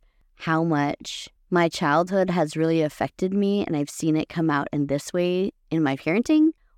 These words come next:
Or it could be, "This week I tried this new pie and I loved it." Or, "This week I sat outside watching a thunderstorm." And it was really cool to watch over the course of a year,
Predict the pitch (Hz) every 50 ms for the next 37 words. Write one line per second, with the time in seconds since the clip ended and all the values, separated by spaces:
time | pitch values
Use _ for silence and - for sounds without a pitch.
0 | _ _ _ - 214 240 220 196 180 175 175 - - - - 196 180 170 175 170
1 | 160 151 147 143 147 147 151 _ _ _ _ _ _ _ _ - 190 190 - -
2 | 220 214 - - 175 160 - - - 170 175 180 185 175 160 156 - - 170 175
3 | 180 - - 175 147 151 160 175 196 214 - _ - - 160 156 151 151 147 _
4 | - 165 170 175 170 165 156 151 160 160 151 - - 69 - - _ _ _ _
5 | _ _ _ _ _ _ - 185 185 180 - 190 190 - - - 196 190 - 170
6 | 156 156 - - 170 156 165 175 180 180 170 - - 175 160 151 147 147 147 151
7 | 160 156 151 _ _ _ _ _ _ _ _ _ _ 175 151 147 - - - 160
8 | 160 151 147 _ 147 131 131 131 131 - - - - - 62 - 58 147 165 165
9 | _ _ _ _ _ _ _ _ _ _ _ _ _ _ _ _ - 190 196 196
10 | 196 196 196 185 180 190 220 233 240 233 214 190 - - - 233 220 214 - -
11 | 180 165 160 160 160 165 - - - 170 196 202 190 190 185 175 160 156 - -
12 | 180 165 156 - - 151 160 147 147 185 247 294 294 226 180 165 160 156 160 170